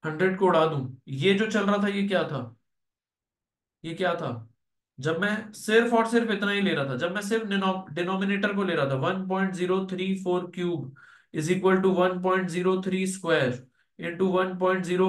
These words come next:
four two is equal to one point zero two five into one point zero three eight five square, ये क्या था? This was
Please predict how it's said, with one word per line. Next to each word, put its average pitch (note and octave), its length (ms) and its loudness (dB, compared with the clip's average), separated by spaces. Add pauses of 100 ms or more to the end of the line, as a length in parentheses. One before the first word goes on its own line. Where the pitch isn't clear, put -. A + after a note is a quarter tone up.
(120)
four F#3 140 4 (180)
two C#3 260 -4 (560)
is D#3+ 220 -2
equal F#3 260 2
to F#3 200 2
one F3+ 200 0
point F#3 320 0
zero F#3 240 0
two F#3+ 140 -2 (120)
five C#3+ 300 -2 (420)
into E3+ 380 -4
one F3+ 220 -2
point F3+ 340 -2
zero F3+ 240 0
three F#3+ 240 0 (220)
eight F3+ 280 -2
five F3 180 -2 (100)
square, C#3 360 0 (520)
ये F#3+ 200 4
क्या F3+ 240 4
था? B2+ 180 0
This G3+ 320 2
was G3 240 0